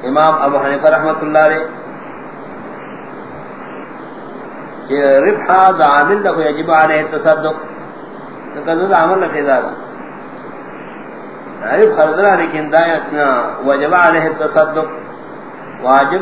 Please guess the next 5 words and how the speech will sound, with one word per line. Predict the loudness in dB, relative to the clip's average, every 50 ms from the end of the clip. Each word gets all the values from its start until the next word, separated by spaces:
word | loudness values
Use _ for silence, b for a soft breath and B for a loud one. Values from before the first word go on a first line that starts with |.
| 0 0
دے | 0 2 2
فرمان | 2 2 2 4 4 4 2 2 -2
تصدق، | -2 0 0 0 0 0 -4 -4 -4 -4 -6 -6 -8 -10 -14 -14 -14 -14 -14 -14 -14 -14 -14 -14 -14 -16 -16 -16 -16 -14 -14 -14 -14 -14 -14 -10 -8
یہ | -8 -4 -2
صدق | -2 0 -2 -2